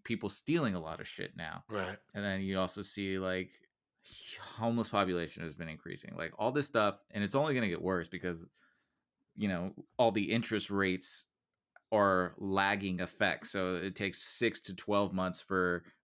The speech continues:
Speaker 1: from the beginning of the interest rate hiking cycle to take effect. So we're only about, like, a year out from when we first started raising interest rates. So we're right around the time where we would start seeing the effects take place. And everybody's saying nothing bad's gonna happen. And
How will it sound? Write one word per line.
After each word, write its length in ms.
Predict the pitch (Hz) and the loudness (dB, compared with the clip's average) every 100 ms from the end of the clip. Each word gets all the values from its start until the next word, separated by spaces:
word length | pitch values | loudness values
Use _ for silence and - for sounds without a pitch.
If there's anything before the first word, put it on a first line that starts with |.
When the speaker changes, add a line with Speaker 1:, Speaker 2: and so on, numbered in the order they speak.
| - | 0
Speaker 1:
from 260 | 127 127 110 | 4 4 2
the 60 | |
beginning 400 | 98 101 110 104 | 2 2 2 2
of 80 | 92 | 0
the 100 | 87 | 0
interest 340 | 98 92 95 | -2 -2 -6
rate 240 | 95 87 - _ _ _ | -2 -2 -4 _ _ _
hiking 400 | - 135 147 117 | -2 -2 0 0
cycle 380 | 98 90 87 90 | 2 2 2 -4
to 180 | - 101 | -6 -8
take 260 | 98 107 - | -2 0 -2
effect. 380 | - 110 85 - _ - _ | 2 2 2 -2 _ -20 _
So 400 | - 113 98 87 _ - | 0 4 4 2 _ 2
we're 240 | 123 151 | 6 8
only 220 | 143 120 | 6 4
about, 400 | 101 95 90 80 | 4 6 4 2
like, 220 | 87 80 - | -4 -4 -6
a 60 | 95 | -6
year 320 | 98 110 95 | 2 4 6
out 200 | 87 - | 4 0
from 140 | 95 | -4
when 120 | 92 | -2
we 100 | 90 | -2
first 260 | - 95 85 | 0 -2 0
started 340 | 92 85 82 - 98 | 2 2 0 -6 -4
raising 380 | 95 101 85 85 | 2 2 2 -4
interest 260 | 82 85 | -8 -8
rates. 200 | 92 87 | -8 -6
So 100 | 101 | -2
we're 260 | 104 131 151 | 2 4 6
right 240 | 131 131 | 6 6
around 200 | 120 107 | 6 4
the 60 | 95 | 2
time 200 | 98 95 | 0 0
where 140 | 90 | 0
we 80 | 90 | 0
would 100 | 90 | -2
start 300 | - 87 90 | -2 0 0
seeing 400 | - 113 110 120 - - | -2 -2 -2 -6 -10 -2
the 80 | 113 | 2
effects 300 | 127 123 - | 4 2 2
take 180 | 127 | 0
place. 320 | 135 139 143 - _ _ _ _ _ _ 98 | 2 0 0 -14 _ _ _ _ _ _ 0
And 300 | 95 92 92 | 2 4 4
everybody's 520 | 113 123 123 120 113 | 2 4 4 2 2
saying 400 | 101 95 92 95 | 2 2 0 0
nothing 340 | 110 110 113 | 0 0 0
bad's 300 | 101 101 98 | 4 2 0
gonna 160 | 98 87 | -4 -2
happen. 360 | 85 78 - | -2 -4 -6
And 300 | 85 82 85 | -6 -6 -10